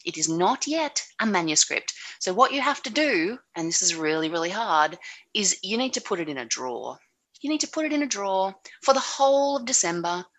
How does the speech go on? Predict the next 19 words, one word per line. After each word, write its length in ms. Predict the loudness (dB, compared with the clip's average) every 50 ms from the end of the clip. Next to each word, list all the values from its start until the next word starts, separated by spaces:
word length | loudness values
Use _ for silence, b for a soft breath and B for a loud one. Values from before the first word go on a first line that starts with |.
| _ -4
while 140 | -4 -2
you 140 | -2 -2 -2
go 400 | 0 0 2 2 2 0 0 -2 -4
and 140 | -4 -2 -2
drink 200 | -2 -2 -2 -2
eggnog 460 | -4 -6 -6 -6 -6 -6 -6 -6 -6 -8 -8
or 80 | -6
do 180 | -4 -4 -4 -2
whatever 300 | -4 -4 -4 -4 -6 -6
it 80 | -6 -6
is 160 | -4 -4 -4
that 100 | -4 -4
you're 100 | -4 -4
gonna 160 | -4 -2 -2 -2
do. 320 | 0 0 0 -2 -2 -4 -8 B B B B B B B B
And 100 | 4 6
then 100 | 6 6
probably 400 | 4 2 2 0 2 2 0 0
also, 600 | 0 2 2 4 4 4 4 2 0 0 -2 -4